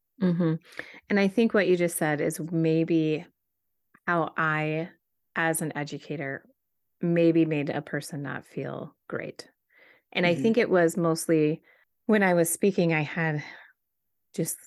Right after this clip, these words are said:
Speaker 1: like, seven minutes in five different times. But I talked about it in such a way that I thought I,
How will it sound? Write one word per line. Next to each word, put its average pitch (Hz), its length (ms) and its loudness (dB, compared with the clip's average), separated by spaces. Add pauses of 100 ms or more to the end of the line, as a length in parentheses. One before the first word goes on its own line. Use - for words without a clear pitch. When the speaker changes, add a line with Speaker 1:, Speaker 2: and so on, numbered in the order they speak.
(100)
Speaker 1:
like, 160 320 -4
seven 151 360 0
minutes 147 480 -6 (680)
in 165 120 -2
five 147 260 -2
different 147 300 -4
times. 139 500 -6 (680)
But 190 120 2
I 185 100 2
talked 208 420 -6
about 165 280 0
it 151 80 -2
in 156 180 -2
such - 280 -6
a 160 80 -2
way 147 260 -2
that 151 180 -8
I 147 140 -2
thought 151 420 -10
I, 156 280 -2